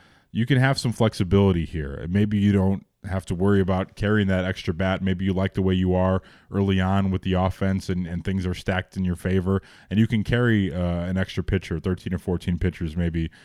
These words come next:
with the twenty-sixth spot. So I'm not opposed to living in a world where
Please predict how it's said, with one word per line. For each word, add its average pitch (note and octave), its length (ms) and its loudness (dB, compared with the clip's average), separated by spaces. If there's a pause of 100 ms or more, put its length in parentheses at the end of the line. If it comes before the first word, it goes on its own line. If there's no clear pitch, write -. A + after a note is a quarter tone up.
(260)
with F2+ 200 -6
the F2+ 180 -4
twenty-sixth F#2 520 -4
spot. - 360 -6
So G#2 120 0
I'm G#2+ 220 0
not C#3+ 180 4
opposed G#2 420 4
to F#2+ 60 0
living G2 220 2
in F2 60 0
a E2+ 60 0
world F2+ 360 2 (400)
where F#2+ 420 2